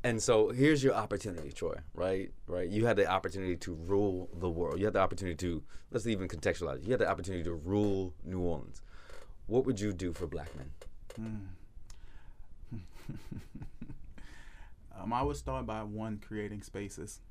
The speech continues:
Speaker 2: Just creating even more spaces for black men to be able to process and talk and figure out where they wanna be. Often our counterparts have the opportunity to, uh,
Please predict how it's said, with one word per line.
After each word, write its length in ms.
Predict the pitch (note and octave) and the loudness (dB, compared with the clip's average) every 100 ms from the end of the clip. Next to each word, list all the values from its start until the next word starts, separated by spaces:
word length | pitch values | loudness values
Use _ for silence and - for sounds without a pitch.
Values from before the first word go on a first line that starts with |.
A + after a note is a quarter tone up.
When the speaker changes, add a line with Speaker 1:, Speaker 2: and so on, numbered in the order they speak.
| - - - - - - - - | -20 -20 -20 -18 -18 -18 -18 -8
Speaker 2:
Just 220 | G#2+ G#2+ | -8 -6
creating 400 | B2 A#2+ A#2 A2 | -6 -4 -4 -4
even 240 | A2+ A2+ | -4 -4
more 160 | A#2 A2 | -4 -4
spaces 520 | - G#2+ G#2+ - G2 | -6 -6 -6 -8 -12
for 140 | - | -10
black 340 | G2+ G#2 G2+ G#2 | -8 -6 -6 -6
men 120 | G#2 | -8
to 40 | |
be 120 | G2+ G#2+ | -6 -6
able 120 | G#2 | -6
to 40 | |
process 640 | G#2+ - G2 - F#2+ G2+ - | -8 -8 -8 -8 -8 -8 -10
and 160 | F#2+ G2+ | -10 -10
talk 320 | - F#2 A2 - - - - | -8 -10 -10 -14 -18 -18 -12
and 120 | G#2+ | -12
figure 320 | - A2+ G#2+ G#2 | -8 -6 -4 -4
out 220 | G2+ F2+ - - - - - - - | -4 -6 -12 -18 -18 -18 -16 -16 -12
where 240 | A2 A#2 | -6 -4
they 80 | A2+ | -4
wanna 240 | G2+ G#2+ G2+ | -4 -4 -6
be. 300 | - G#2+ G2+ - - - - - | -8 -10 -10 -14 -16 -16 -18 -6
Often 340 | - B2 - B2+ | 0 2 2 2
our 180 | A#2+ A2+ | -2 -4
counterparts 560 | A#2 A2 G#2 A2 G#2 | -6 -6 -6 -6 -8
have 200 | - G2+ | -8 -8
the 60 | G#2+ | -6
opportunity 720 | G2+ G#2 A2+ G#2+ G2+ G2+ G2+ - | -8 -8 -8 -6 -6 -8 -10 -10
to, 360 | A2+ G2+ G2 - - - - - - | -8 -8 -8 -12 -20 -20 -20 -20 -14
uh, 180 | G2 | -12